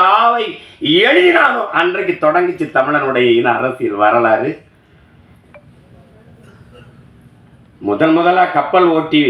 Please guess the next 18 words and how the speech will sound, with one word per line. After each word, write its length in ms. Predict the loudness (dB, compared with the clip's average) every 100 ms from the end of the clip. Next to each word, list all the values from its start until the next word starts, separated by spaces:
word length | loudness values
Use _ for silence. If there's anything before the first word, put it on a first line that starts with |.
| 0 -6 _ _ -20 _
ப-, 220 | -2 0 -2
கப்பல் 380 | -2 0 0
படை, 280 | 2 0 0 -2
கப்பல் 380 | -2 0 0 2
ஓட்டுனவன் 580 | 2 0 0 0 0 0
கடலுக்குள்ள 440 | 0 -2 -4 -4 -4
என் 180 | -2 -4
பாட்டன் 300 | -4 -6 -10
ராசேந்திரன். 640 | -8 -6 -6 -2 -2 -4 -8 _ _ _ _ _ _ _ _ -20 -12
அறுபதனாயிரம் 840 | -2 0 2 2 2 2 2 2
யானைகளை 560 | 2 2 0 -2 -2 -2
கொண்ட 240 | 0 0
படை 280 | 0 0 0
வச்சிருந்திருக்கிறான். 760 | -2 -2 -2 -2 -2 -2 -2 -6 -16 _ _ _ _
அறுபதனாயிரம் 520 | -2 0 0 0 0
யானைக்கு 380 | 0 -2 -2 -2
சோறு 200 | 0 0
போட்டிருக்கிறான், 580 | 0 -2 -2 -2 -2 -2